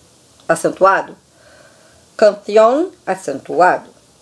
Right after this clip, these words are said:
Náutico, acentuado. Adiós, acentuado. E depois, acentuado. Los hiatos são sequências de dos vocales que pertenecem a sílabas distintas.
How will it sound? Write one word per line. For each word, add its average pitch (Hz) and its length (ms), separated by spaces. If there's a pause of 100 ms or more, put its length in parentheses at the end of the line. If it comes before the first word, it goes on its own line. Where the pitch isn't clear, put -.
Náutico, 240 1000
acentuado. 143 840 (100)
Adiós, 208 840 (120)
acentuado. 160 920
E 226 100
depois, 202 720
acentuado. - 800 (1700)
Los 339 280
hiatos 302 640
são 226 220
sequências 311 640
de 254 120
dos 240 280
vocales 214 800 (100)
que 285 100
pertenecem 262 880
a 226 60
sílabas 269 460
distintas. 311 760